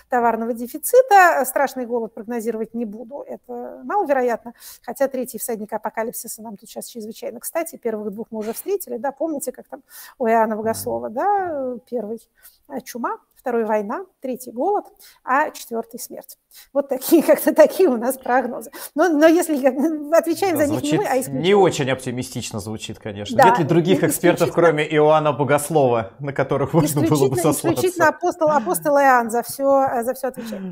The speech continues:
Speaker 2: Да.
Speaker 1: А, так вот, значит, такая ситуация, э, ни, ни мира, ни войны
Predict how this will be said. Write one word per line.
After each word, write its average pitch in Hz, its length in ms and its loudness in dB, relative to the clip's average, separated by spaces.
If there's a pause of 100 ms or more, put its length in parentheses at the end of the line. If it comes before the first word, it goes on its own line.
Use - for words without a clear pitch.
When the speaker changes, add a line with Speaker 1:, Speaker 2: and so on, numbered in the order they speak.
(140)
Speaker 2:
Да. 107 340 -6
Speaker 1:
А, 240 300 2 (260)
так 349 140 -8
вот, 240 280 -2 (600)
значит, 262 280 -8 (260)
такая 453 420 0
ситуация, 269 1120 2
э, 254 40 0
ни, 277 140 -2
ни 294 240 -2
мира, 330 300 -2
ни 262 140 -4
войны 262 680 -2